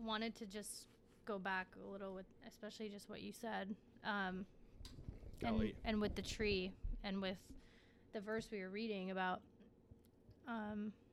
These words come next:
Speaker 1: "For God knows that when you eat of it, your eyes will be opened and you will be like God, knowing good and evil." I see that as God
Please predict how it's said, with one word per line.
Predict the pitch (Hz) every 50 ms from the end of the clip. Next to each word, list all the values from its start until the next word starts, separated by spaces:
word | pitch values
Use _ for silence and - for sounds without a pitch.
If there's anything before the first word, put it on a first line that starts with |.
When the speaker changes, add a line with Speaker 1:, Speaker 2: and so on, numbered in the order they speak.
| - - -
Speaker 1:
"For | - 220
God | 196 214 196 208 208 208
knows | 208 202 202 202 208 196
that | 208 190 196
when | 202 202 202
you | 196 196 -
eat | 214 226 233 220
of | 208 190
it, | 202 196
your | 202 196 -
eyes | 196 190 190 196 196 196
will | 185
be | 185 185 180
opened | - 202 208 196 - 196 190 208 208 214
and | 202 190
you | 196 196
will | 196 190 190
be | 196 196 202 196
like | 190 190 180 196 196
God, | - 202 185 185 185 - 185 190
knowing | 196 190 185 185 185 185
good | 190 185 185
and | 190 175 -
evil." | - 233 226 208 196 - - 214 - - - - - - - - - - - - - - - - - - - - - - - - - - - - - - - - - - - - - - - - - - - - - -
I | 233 240 233
see | - - 247 247 247
that | 277 294 302 277 233
as | 208 202 185 -
God | - 190 185 185 180 180 185 185